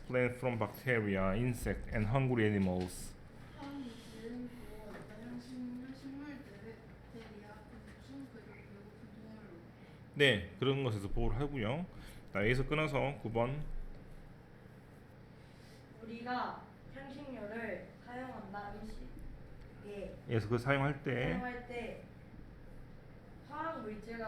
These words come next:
Speaker 3: 같은 작용을 한다.
Speaker 1: 아니, 아니, 똑같은 화학 물질이
Speaker 3: 똑같은 화학 물질이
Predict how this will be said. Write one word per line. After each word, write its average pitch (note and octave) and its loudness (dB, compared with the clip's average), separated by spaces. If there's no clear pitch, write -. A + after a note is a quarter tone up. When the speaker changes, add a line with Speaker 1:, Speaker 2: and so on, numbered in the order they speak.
Speaker 3:
같은 B3 -8
작용을 F#3 -8
한다. - 0
Speaker 1:
아니, A#2+ 6
아니, G#2 6
똑같은 - 4
화학 F3 8
물질이 D3+ 6
Speaker 3:
똑같은 E3 10
화학 G3+ 4
물질이 - -8